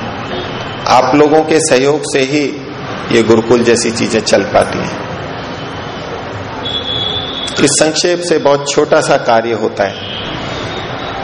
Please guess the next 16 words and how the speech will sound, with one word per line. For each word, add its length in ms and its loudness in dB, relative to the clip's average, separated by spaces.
लेकिन 220 6
एक 200 4
मूलभूत 600 2
कार्य 240 6
होता 260 0
है, 80 2
आधारभूत 760 2
कार्य 280 4
चलता 340 -2
है। 160 -2
इसकी 300 2
महत्ता 420 2
आप 380 2
लोग 200 2
बहुत 240 4
कुछ 100 6